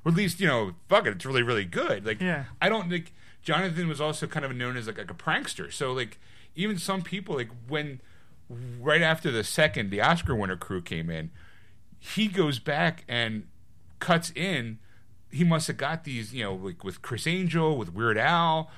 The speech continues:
Speaker 1: with some other comedian, some other, like, magicians,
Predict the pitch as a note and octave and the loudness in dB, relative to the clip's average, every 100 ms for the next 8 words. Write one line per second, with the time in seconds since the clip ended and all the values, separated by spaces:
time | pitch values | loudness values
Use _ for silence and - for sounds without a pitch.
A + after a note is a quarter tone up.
0 | - - G2 G#2+ F#2+ A#2+ A#2+ - A#2 B2 | -14 -10 -4 -4 -2 -4 -4 -4 -4 -2
1 | C3+ C3 C3 G#2 - A2+ A2+ A2+ G#2 G#2+ | -2 -2 -2 -4 -4 0 2 2 -2 -4
2 | F#2 G#2 G#2 E3 D#3+ A2+ G#2+ | -4 -4 0 0 0 -2 -6